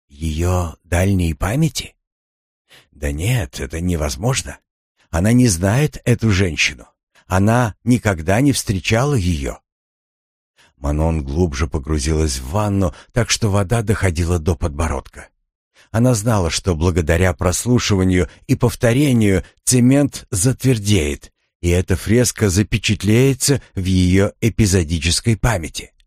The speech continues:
И тогда она вспомнит основные события прошедшей ночи. Один вопрос не давал ей покоя, насколько это синтезированное прошлое, о котором она вспомнит,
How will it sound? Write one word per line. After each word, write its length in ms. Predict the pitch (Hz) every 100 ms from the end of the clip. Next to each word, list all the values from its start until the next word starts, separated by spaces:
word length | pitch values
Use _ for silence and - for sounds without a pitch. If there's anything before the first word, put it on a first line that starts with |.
| _ _ _ _ _ _ - - _
И 100 | 127
тогда 460 | - 113 113 147 135
она 300 | 123 123 131
вспомнит 720 | - - - 135 117 117 104
основные 560 | 101 - 92 98 107 95
события 520 | 104 85 135 127 120
прошедшей 600 | 95 92 - 101 - 113
ночи. 440 | 107 80 - - - _ _ _ _ - _
Один 300 | 123 117 156
вопрос 440 | 143 135 92 78 -
не 160 | 98
давал 400 | 80 73 87 104
ей 240 | 78 90 90
покоя, 560 | 92 - 69 62 - _ _ _ _ 95
насколько 600 | 131 127 - 143 120 127
это 400 | - 135 131 113
синтезированное 1000 | - 139 104 123 113 135 113 107 107 110
прошлое, 600 | - 147 - 98 85 73 - -
о 80 |
котором 440 | - 90 90 82 76
она 240 | 90 87 90
вспомнит, 680 | - - 98 80 76 -